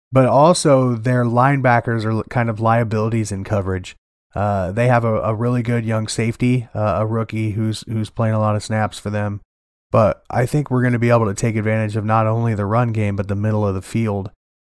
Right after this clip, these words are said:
And if you've been watching Miami games so far this year, we have been really feasting in the middle of the field.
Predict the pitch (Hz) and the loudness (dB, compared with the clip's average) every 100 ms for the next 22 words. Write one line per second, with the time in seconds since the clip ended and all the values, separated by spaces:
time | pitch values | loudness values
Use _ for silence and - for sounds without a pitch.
0 | _ - 120 117 135 156 156 160 - 143 | _ -4 -2 2 6 6 8 6 4 4
1 | 143 143 139 127 143 139 123 135 123 - | 6 6 6 4 4 4 4 2 2 4
2 | 131 123 117 110 123 120 113 107 101 65 | 4 4 0 -2 2 2 4 2 0 -6
3 | - 107 127 131 127 113 120 110 107 82 | -10 0 4 6 4 2 0 0 -2 -4
4 | 113 120 117 113 - 113 107 110 107 101 | 0 2 2 0 0 -2 -2 -2 -2 -2
5 | 101 104 101 98 92 107 107 120 | 0 0 0 -2 -4 -2 0 0